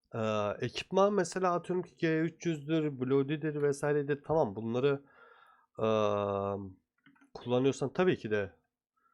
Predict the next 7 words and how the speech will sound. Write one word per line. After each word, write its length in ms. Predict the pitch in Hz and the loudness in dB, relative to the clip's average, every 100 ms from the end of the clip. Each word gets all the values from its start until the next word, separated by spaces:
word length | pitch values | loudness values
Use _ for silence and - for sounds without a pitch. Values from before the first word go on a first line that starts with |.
| _ _ | _ _
faydalanacaksın 800 | - 127 110 107 104 95 90 - | 0 0 2 0 -2 -4 -4 2
ama 160 | 220 190 | 4 4
ekstra 680 | - 180 - - 165 147 | 2 0 0 -2 4 4
bir 60 | 123 | 6
yazılım 500 | 123 117 131 180 170 | 4 4 6 6 4
programı 580 | - 139 117 123 123 117 | 2 2 4 2 2 0
almak 580 | 123 117 131 262 - | 0 2 0 -2 -4